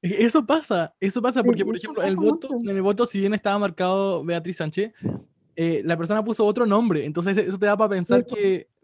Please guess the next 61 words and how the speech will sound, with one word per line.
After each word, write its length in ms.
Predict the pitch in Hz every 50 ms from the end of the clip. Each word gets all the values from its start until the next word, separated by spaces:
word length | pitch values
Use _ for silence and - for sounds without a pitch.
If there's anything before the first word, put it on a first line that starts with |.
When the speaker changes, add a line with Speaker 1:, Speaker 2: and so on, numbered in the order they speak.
| 175
Speaker 1:
quería 220 | - 175 170 202 202
<laughs> 20 |
votar 260 | 233 226 190 208 233 208
por 120 | 185 214
otra 160 | 240 233 220 202
persona, 500 | 196 180 - - 226 202 202 180 165 160
¿cachai? 400 | - 170 170 - 185 185 208 -
Speaker 2:
Que 100 | 269 240 202
claramente 480 | 233 233 247 302 339 349 359 349 359 339
no 120 | 359 359
se 80 | 359 370
equivocó, 360 | 339 330 302 302 - - 220
como 180 | 220 196 185 170
que 60 | 180
estaba 260 | 208 - - 190 208
lisiando, 560 | 247 247 226 - - 190 190 180 170 165 - -
como 260 | - 190 185 - -
no, 260 | 196 - 170 170 160
Speaker 1:
Mm, 160 | 160 - -
Speaker 2:
no 180 | 156 202 202 196
Speaker 1:
sí. 60 | 190
Speaker 2:
creo 100 | 196 208
que 80 | 208 233
haya 420 | 233 247 247 240 - - 202 -
al-, 360 | 226 220 226 226 226 220 - -
alguien 320 | - 220 226 214 233 233 226
haya 200 | 226 226 233 233
pensado 500 | 233 220 208 202 190 - 190 202 220 220
que 440 | 220 233 220 220 214 208 208 202 196
Alexis 440 | 214 208 208 202 208 - - 226 -
Sánchez 760 | _ 214 214 214 214 - 233 226 220 220 214 214 208 208 196 - _ -
era 180 | 208 214 214
presidente. 560 | 214 - 214 - 226 190 190 196 190 - - - _ _ _
Speaker 1:
No 100 | 156 180
iba 100 | 190 214
a 40 | 226
pasar 220 | 214 202 202 220 220
lo 120 | 220 214
mismo, 220 | 202 208 190 160
como 220 | 151 156 151 147 151
onda, 180 | 160 180 180
si 120 | 170 - 180
uno 180 | 175 185 196 180
pone 220 | 190 190 190 190
Asamblea 400 | - 170 - - 165 165 175 180
Constituyente 560 | 185 190 170 170 185 165 180 180 175 156 -
y 60 | 160 156
lo 100 | 151 147
marca, 340 | 156 165 170 165 - 156
van 120 | 151 160 160
a 60 | 160
decir 220 | 156 156 - 165
como, 200 | 156 175 165 139
"No, 340 | 110 151 151 147 135 139 - _
como 220 | _ 143 147 104
en 180 | 139 147 143 139
realidad 280 | 147 147 147 151 151
esta 160 | 165 - 196
persona 320 | 170 160 156 - 175 175 175
no 100 | 170 165
quiso, 460 | 151 160 156 - 196 196 175 - _